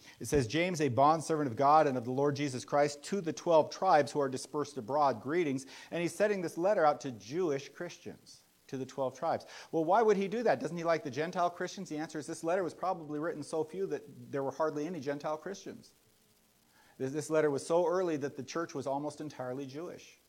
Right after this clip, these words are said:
is probably, and so this is a very early letter.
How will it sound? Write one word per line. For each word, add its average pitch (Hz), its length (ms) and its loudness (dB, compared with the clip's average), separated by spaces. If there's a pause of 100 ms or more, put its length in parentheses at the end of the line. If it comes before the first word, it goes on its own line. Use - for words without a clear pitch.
(300)
is 127 140 -2
probably, 147 560 2
and 127 80 0
so 151 100 2
this 170 100 2
is 160 60 -2
a 143 40 4
very 156 300 0
early 151 320 -2
letter. 139 340 0